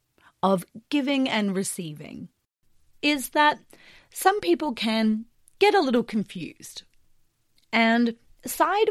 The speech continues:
with more giving than receiving, or side with receiving more than giving. Remember that we never want to go to any extremes. We don't want to side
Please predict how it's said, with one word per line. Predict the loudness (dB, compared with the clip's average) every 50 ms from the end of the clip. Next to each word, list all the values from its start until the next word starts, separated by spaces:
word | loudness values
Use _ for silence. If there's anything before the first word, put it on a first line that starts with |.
| 0 0
with | 0 0 0 0 -2 -4 -6 -12 -20 _ _
more | 0 4 6 6 6 6 4 2
giving | -2 -4 0 0 0 2 2 -2 -2 -4 -4 -6 -8 -8 -10 -2
than | -2 0 0 0 -2
receiving, | -4 -6 -8 -6 -2 -2 -2 -2 -2 -4 -8 -8 -10 -10 -12 -14 _ _ _ _ _ _ _ _
or | -8 -6 -2 0 4 4 4 4 2 -2 -12 -20 -20 _
side | -16 -2 0 0 2 2 0 -2 -4
with | -4 -2 -2 -2 -2 -4 -6 -10 -10
receiving | -6 -2 -2 -2 -2 -6 -8 -6 -2 2 2 2 4 2 2 0 0 -2
more | -2 -4 -6
than | -8 -8 -10 -8
giving. | -6 -6 -6 -6 -6 -8 -10 -14 -18 -20 -20 _ -20 -20 _ _ _ _ -20 -20 -20 -20 -20 -14 -2
Remember | 4 8 8 10 10 8 8 8
that | 8 8 8 8
we | 6 6
never | 6 6 4 4 4 4
want | 4 4 4 4 2
to | 0
go | -2 0 0 0
to | 0 -2 -4 -4 -6 _ _ -4
any | 0 0 2 2 0 0 -2 -4
extremes. | -8 -10 -8 -10 -10 -8 -8 -8 -8 -8 -12 -14 -16 -16 -16 -18 -18 _ _
We | -6 -4 -4 -2
don't | -2 0 0 0 -2 -2
want | -2 -2 0 0 0 0 -2
to | -4 -4 -2 -2 -2
side | -2 -2 0 2 4 4 4 4 2 2 0 -2